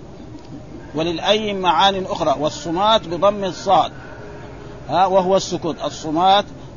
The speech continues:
بزهر، والسكوت هو. قال القاضي: "اختلف في الم-، في المراد بالأيم هنا مع اتفاق أهل اللغة على أنها تطلق على امرأة لا زوج لها". ها، ومن ذلك قول الله تعالى: "وأنكحوا الأيام منكم والصالحين من"، أنكحوا الأيام، أنا لا زوج،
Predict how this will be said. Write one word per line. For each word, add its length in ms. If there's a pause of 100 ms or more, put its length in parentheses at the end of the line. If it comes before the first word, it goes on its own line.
بزهر، 320 (260)
والسكوت 520
هو. 200 (280)
قال 180
القاضي: 420
"اختلف 340
في 60
الم-، 160
في 200
المراد 420
بالأيم 500
هنا 240
مع 120
اتفاق 420
أهل 200
اللغة 340
على 260
أنها 280
تطلق 380
على 220
امرأة 320
لا 260
زوج 300
لها". 260 (560)
ها، 220
ومن 260
ذلك 240
قول 160
الله 200
تعالى: 300
"وأنكحوا 500
الأيام 600
منكم 360
والصالحين 640
من"، 280 (280)
أنكحوا 280
الأيام، 440
أنا 240 (600)
لا 140
زوج، 160